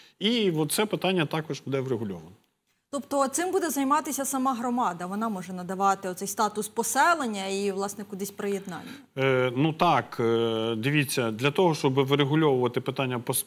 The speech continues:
Speaker 1: по-, поселення, е, це компетенція, віднесена до компетенції громади.
Speaker 2: Мгм.
Speaker 1: Ось, е, зрозуміло, що ще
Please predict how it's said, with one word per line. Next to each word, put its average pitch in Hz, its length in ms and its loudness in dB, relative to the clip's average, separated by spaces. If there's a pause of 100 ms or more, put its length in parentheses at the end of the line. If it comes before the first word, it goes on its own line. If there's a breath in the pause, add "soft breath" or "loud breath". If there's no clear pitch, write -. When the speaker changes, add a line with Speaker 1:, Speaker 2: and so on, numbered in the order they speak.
Speaker 1:
по-, 139 160 0
поселення, 185 880 -2
е, 131 340 0
це 160 320 0
компетенція, 131 880 -2
віднесена 123 520 -2
до 120 120 -2
компетенції 123 680 -4
громади. 208 400 0
Speaker 2:
Мгм. 202 160 -6 (680)
Speaker 1:
Ось, 147 300 2 (300 loud breath)
е, 135 140 0
зрозуміло, 185 580 4
що 190 340 2 (100)
ще 196 320 -2